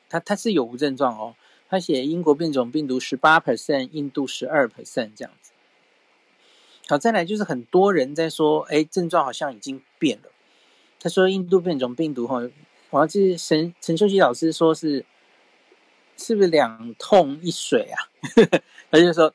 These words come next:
头痛、喉咙痛，加上流鼻水，两痛一水吼，还蛮好记的啊。他说之前头痛的比例没那么多，流鼻水的比例也没这么多，这样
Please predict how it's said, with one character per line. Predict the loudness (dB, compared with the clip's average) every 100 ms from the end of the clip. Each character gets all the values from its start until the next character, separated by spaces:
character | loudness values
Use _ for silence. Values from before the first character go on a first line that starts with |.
| -2
头 | -2 -2
痛、 | 0 -2 -2 _
喉 | -4
咙 | -2 -4
痛， | -4 -4 -4 _ _
加 | -8 -4
上 | -6 -6 _
流 | -10 -8
鼻 | -8
水， | -10 -12 -14 _ _ _ _ _ _ _ _
两 | -4 -2
痛 | 2 0
一 | 0
水 | -4 -8 -10
吼， | -14 -6
还 | -2
蛮 | 2 4
好 | 4 2
记 | 0 -10 -8
的 | -10
啊。 | -14 _ _ _ _ _ -8
他 | -4
说 | -4
之 | -4 -4
前 | -4 -2
头 | -2
痛 | -2 -4
的 | -6
比 | -8
例 | -8 -6
没 | -6
那 | -6
么 | -8
多， | -4 -2 0 -2 -2
流 | -2
鼻 | -2 -4
水 | -2
的 | -4
比 | -6 -6
例 | -2
也 | -2
没 | -2 0
这 | 4
么 | 4
多， | 4 4 6 4
这 | 2 -4
样 | -4